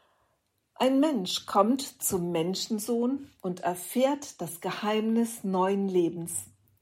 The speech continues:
Johannesevangelium, Kapitel drei. Nikodemus, ein Mitglied des Hohen Rates, ein führender jüdischer Theologe,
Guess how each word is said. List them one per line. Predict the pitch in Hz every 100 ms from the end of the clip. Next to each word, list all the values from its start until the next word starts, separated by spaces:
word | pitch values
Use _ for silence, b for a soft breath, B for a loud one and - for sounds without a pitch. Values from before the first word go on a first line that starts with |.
| b b b b b
Johannesevangelium, | - 175 175 202 240 240 240 233 233 233 233 247 240
Kapitel | - - 175 190 196
drei. | - 165 156 160 - _ _ _ b b b b b b -
Nikodemus, | 294 - 269 240 277 247 175 170 -
ein | - 165 170
Mitglied | 269 - - 185 180
des | 185 180
Hohen | 240 240 208
Rates, | 165 160 185 - 254 -
ein | 185 180
führender | 180 269 262 226 190
jüdischer | 185 202 226 214 185 170
Theologe, | - 180 170 185 196 220